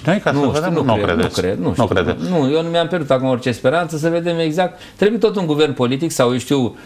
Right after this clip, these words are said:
Speaker 2: să facă o, să-și asume.
Speaker 1: Trebuie politic?
Speaker 2: Da, un, tot un guvern, pentru că cei care sunt acum n-au curajul să asume.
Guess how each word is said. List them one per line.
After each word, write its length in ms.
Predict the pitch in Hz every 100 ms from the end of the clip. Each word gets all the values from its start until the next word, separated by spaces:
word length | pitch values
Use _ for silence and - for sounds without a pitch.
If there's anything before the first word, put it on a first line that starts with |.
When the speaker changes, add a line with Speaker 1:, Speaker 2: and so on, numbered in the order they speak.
| -
Speaker 2:
să 220 | - 135
facă 340 | 117 - 147 143
o, 260 | 131 123
să-și 280 | 104 131 -
asume. 480 | 123 - 151 104 85 -
Speaker 1:
Trebuie 280 | - 127 165
politic? 500 | 127 151 143 165 220 -
Speaker 2:
Da, 420 | 90 92 107 87 113
un, 80 |
tot 180 | 117 151
un 100 | 151
guvern, 280 | 127 120 107
pentru 220 | 139 160
că 100 | 156
cei 220 | 139 165
care 200 | 160 151
sunt 220 | 147 156 151
acum 240 | 156 165
n-au 140 | 160
curajul 340 | 131 117 107 98
să 140 | -
asume. 340 | 92 - 87